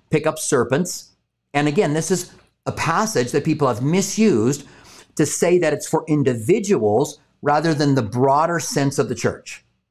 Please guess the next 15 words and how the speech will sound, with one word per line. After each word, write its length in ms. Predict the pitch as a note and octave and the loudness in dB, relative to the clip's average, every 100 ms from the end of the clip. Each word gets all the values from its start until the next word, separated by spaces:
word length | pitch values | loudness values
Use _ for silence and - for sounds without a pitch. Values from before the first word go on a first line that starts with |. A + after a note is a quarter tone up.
| _ _ _ | _ _ _
So 160 | - A#2+ | -4 -4
that's 480 | G#2+ G#2 D3 F3 - | -2 0 0 -2 -4
the 140 | D#3+ | 0
application 680 | C#3+ - B2+ C3 A#2+ - A2 | 0 -2 -2 0 0 0 -2
for 240 | G2+ F2 | -2 -6
this, 420 | - - - - _ _ _ _ _ | -8 -12 -14 -14 _ _ _ _ _
all 60 | - | -4
right? 320 | B2 D3+ D#3 - _ _ - | -2 -2 -6 -18 _ _ -4
Um, 420 | B2 A#2+ A2+ A2 | 0 0 0 -2
you 60 | C3 | -6
can't 380 | - F#3+ G3+ D3+ | -6 -2 -2 0
use 340 | C#3+ G3 C#3 | 0 2 2
this 340 | A2 G#2+ G#2+ - | 0 0 -2 -6
to 80 | - | -4
say 500 | - C#3 G#2 G#2 | 0 0 0 -2